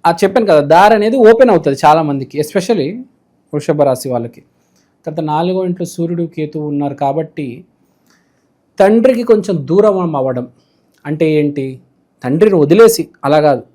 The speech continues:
రెండు రకాలుగా ఉంటుంది. ఒకటి, బాగా పని ఉండడం వల్ల ఆఫీస్లోనే ఉండిపోవడం,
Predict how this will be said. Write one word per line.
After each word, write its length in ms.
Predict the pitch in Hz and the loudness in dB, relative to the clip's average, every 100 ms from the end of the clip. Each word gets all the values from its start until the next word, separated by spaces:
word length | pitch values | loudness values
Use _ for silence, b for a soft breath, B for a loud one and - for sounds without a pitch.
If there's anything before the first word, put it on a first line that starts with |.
| _ _ - | _ _ -8
రెండు 140 | 147 165 | 0 2
రకాలుగా 340 | 180 175 175 135 | 4 2 0 -2
ఉంటుంది. 240 | 123 123 - | -8 -10 -4
ఒకటి, 240 | 180 - - _ _ _ _ _ _ - 123 131 | -2 -2 -6 _ _ _ _ _ _ -14 -2 0
బాగా 440 | 156 190 208 214 214 - | 2 2 2 2 0 0
పని 140 | 165 175 | 2 2
ఉండడం 240 | 180 175 170 | 2 0 2
వల్ల 140 | 170 175 151 | 2 2 2
ఆఫీస్లోనే 500 | 156 175 - 165 175 170 | 0 -2 -2 -2 0 0
ఉండిపోవడం, 420 | 156 151 143 139 | -2 0 0 -2